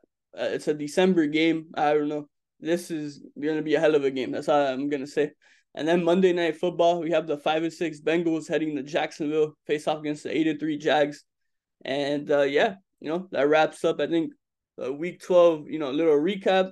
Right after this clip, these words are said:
little week thirteen preview, the N F L. And, uh, yeah, hope you guys enjoyed it. And, uh, yeah, hope you guys enjoyed this N F L talk on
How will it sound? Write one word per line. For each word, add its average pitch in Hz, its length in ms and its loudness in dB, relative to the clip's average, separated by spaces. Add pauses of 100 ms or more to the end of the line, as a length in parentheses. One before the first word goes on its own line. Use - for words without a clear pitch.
(160)
little 151 360 -2
week 170 260 -2
thirteen 165 500 -4
preview, 170 420 -4 (380)
the 135 140 0
N 151 120 0
F - 160 -8
L. 165 280 4
And, 151 220 -2
uh, 147 80 2
yeah, 170 240 0
hope 160 160 -2
you 160 80 -8
guys 151 220 0
enjoyed 170 360 2
it. 190 220 -4 (500)
And, 147 560 -4
uh, 151 260 0 (220)
yeah, 208 240 -2 (600)
hope 151 140 -4
you 156 60 -8
guys 165 200 2
enjoyed 165 320 2
this 165 160 -4
N 160 140 -4
F 156 120 -8
L 165 120 2
talk 170 340 -2
on 151 320 -8